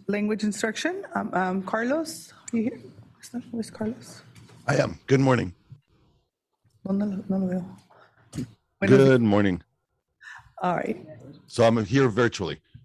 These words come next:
Speaker 1: Oh,
Speaker 2: Uh,
Speaker 1: you're
Speaker 2: so,
Speaker 1: virtually. And I was like, "I
Speaker 2: yes.
Speaker 1: can't see Carlos." Everybody, can anybody else see Carlos? And I can't see him. Okay. All right.
Speaker 2: Okay.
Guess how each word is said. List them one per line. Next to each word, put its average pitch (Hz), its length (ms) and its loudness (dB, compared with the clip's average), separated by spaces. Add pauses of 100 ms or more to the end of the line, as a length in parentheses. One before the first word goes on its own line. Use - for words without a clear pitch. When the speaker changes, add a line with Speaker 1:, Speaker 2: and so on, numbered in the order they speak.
(380)
Speaker 1:
Oh, 101 100 4
Speaker 2:
Uh, 107 80 8
Speaker 1:
you're 247 80 0
Speaker 2:
so, 110 260 4
Speaker 1:
virtually. - 360 -10
And 247 80 -2
I 285 40 2
was 277 160 0
like, 247 100 4
"I 226 60 6
Speaker 2:
yes. - 260 -6
Speaker 1:
can't - 140 -20
see 277 120 -2 (100)
Carlos." 302 460 0
Everybody, 220 420 0 (300)
can 233 120 0
anybody 262 340 2
else 262 180 2
see 285 100 0
Carlos? 269 340 2
And 233 100 0
I 240 80 2
can't 254 260 0
see 294 160 0
him. 262 260 0
Okay. 247 280 -2 (1120)
All 170 80 2
right. 175 120 -2
Speaker 2:
Okay. 143 240 4